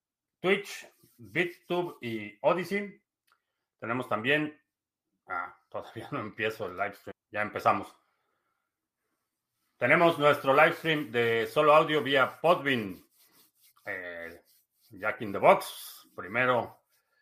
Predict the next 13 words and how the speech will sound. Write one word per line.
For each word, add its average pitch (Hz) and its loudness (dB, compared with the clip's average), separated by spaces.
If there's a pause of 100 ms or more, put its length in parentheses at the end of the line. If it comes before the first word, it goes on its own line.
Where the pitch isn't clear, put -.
(200)
en 107 -8
llegar 120 6
a 127 4
nuestro 110 -4
live 131 0
stream 127 -8
de 107 -4
solo 131 2
audio. 151 0
Eh, 92 -14 (1120)
hoy 104 -8
es, 98 -12
ah, 87 -8